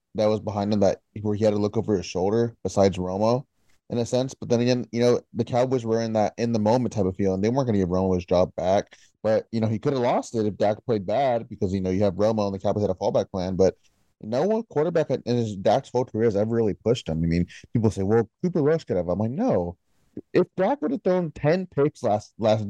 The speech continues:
last week, there was no way Cooper Rush would have went in. And, like, there wouldn't be a controversy, "Oh, Cooper Rush could be the quarterback." No, and Cooper Rush is probably gonna be gone next year. But I think it's a very important offseason. I mean, you see what the Eagles are doing. Eagles,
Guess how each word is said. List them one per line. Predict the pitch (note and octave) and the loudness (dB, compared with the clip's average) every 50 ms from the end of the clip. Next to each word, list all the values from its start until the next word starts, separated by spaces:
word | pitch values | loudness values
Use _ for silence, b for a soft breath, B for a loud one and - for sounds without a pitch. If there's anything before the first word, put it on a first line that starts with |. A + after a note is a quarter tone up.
| G2 - - | -8 -4 0
last | G#2 G#2+ G#2+ - | 0 0 0 -2
week, | G#2 A2 G#2 G#2 G2+ - _ _ _ _ _ _ | -2 0 0 0 -2 -6 _ _ _ _ _ _
there | - E3+ F#3 | 0 0 0
was | F#3+ E3 | 0 0
no | E3+ F3 F#3 G#3 A3+ A#3 | -2 -2 -2 -2 0 0
way | G#3+ G3+ G3 | 0 0 -2
Cooper | F3+ - - E3+ D#3 D3+ | -4 -4 -8 -6 -4 -2
Rush | C#3 C3+ C#3 C3+ - | 0 0 0 -2 -2
would | B2 A2 | -4 -2
have | A2+ G2+ | 0 0
went | G#2 G2+ A2+ | 0 2 2
in. | A2 F2 D#2 D#2 - _ _ _ _ _ _ _ _ _ _ _ _ - | 0 0 -2 -6 -14 _ _ _ _ _ _ _ _ _ _ _ _ -4
And, | C3+ C#3 C3 | -2 -2 0
like, | B2+ A2+ A2 G2 - | 0 0 0 -2 -2
there | C#3 C#3 | -2 0
wouldn't | D3+ E3 F3+ F3 F3 D#3+ | 0 0 0 0 -2 -2
be | D3+ D3 | -2 -4
a | C#3+ B2 | -4 -4
controversy, | - C3+ C#3 C#3+ C3+ B2 G#2+ G2 G2+ - - G2+ G2 F#2+ F#2+ - - - | -2 0 -2 0 -2 -2 0 0 0 0 0 0 0 0 0 -2 -2 -2
"Oh, | G2+ G2+ G2+ G#2+ G2+ F#2 | 0 0 0 0 -2 -4
Cooper | - - B2+ - B2+ | -4 -6 -6 -2 0
Rush | B2 B2+ A#2+ | 0 0 0
could | - - | -2 -4
be | A#2 A#2 | -6 -4
the | G#2+ | -2
quarterback." | - C#3 - C3 A#2 | 0 0 0 0 -2
No, | A#2 E3 A3+ C4 D#3 A2 G2 | -2 -2 -2 0 0 0 -2
and | F2+ A2 B2 - | -2 -4 -4 -4
Cooper | G#3+ A3 B3 | -4 -2 0
Rush | G#3+ G3+ G3 | 0 0 -2
is | F3+ - | -4 -4
probably | - E3 E3 | -2 -2 0
gonna | E3 E3 D3+ | 0 -2 -2
be | B2+ | -2
gone | G2 G#2+ B2 C#3 | -2 -2 0 0
next | A#2+ G2 - - - | 0 -2 -4 -4 -4
year. | F2+ F2+ | -4 -2
But | E2 F#2 F#2+ - - B B B B B - | 2 2 2 2 0 B B B B B -4
I | - | -2
think | D3+ F3 F3+ | 0 0 0
it's | E3 - | 0 -2
a | D#3 C3 | -2 -2
very | A2+ A#2+ A#2 B2 B2+ B2+ | 0 0 0 2 2 0
important | B2 A2 - B2 A2 A2+ A#2+ A#2 A2 - - _ - | -2 -4 -4 -2 0 0 0 -2 -4 -8 -10 _ 2
offseason. | E2+ F#2+ G#2+ - - G#2 G#2+ G#2+ B2 A#2+ | 4 4 2 2 0 -2 0 0 2 2
I | A2+ | 2
mean, | G#2 G2+ G2 G2 | 2 2 2 0
you | G2 G#2 G#2+ | 2 0 0
see | - - - C3 | 0 0 0 0
what | B2+ A#2+ G#2+ | 2 2 2
the | A#2+ G2+ | 0 0
Eagles | G2 G#2 A2 B2 A#2 G#2+ | -2 0 0 0 0 0
are | G#2 | 0
doing. | F2+ D#2+ F#2+ G2 G#2 A2 A2+ A#2 A#2 B B B B B B | 0 0 0 0 2 0 0 -2 -4 B B B B B B
Eagles, | - B2 C3 C#3+ E3+ D#3+ D3+ C#3 | -4 -4 -2 0 0 -2 -2 -4